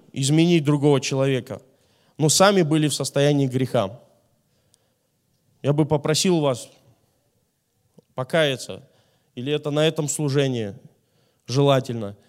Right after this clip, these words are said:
или дома, где вы будете находиться, но примиритесь с Богом.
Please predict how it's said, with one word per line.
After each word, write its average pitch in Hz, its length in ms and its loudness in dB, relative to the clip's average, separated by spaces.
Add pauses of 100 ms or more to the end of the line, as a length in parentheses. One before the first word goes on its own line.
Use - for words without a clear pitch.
(180)
или 151 460 0 (680)
дома, 135 420 2
где 131 200 -2
вы 151 80 0
будете 139 380 -6
находиться, 127 520 -8
но 139 120 -2
примиритесь 160 640 -4
с 117 40 -12
Богом. 117 440 -8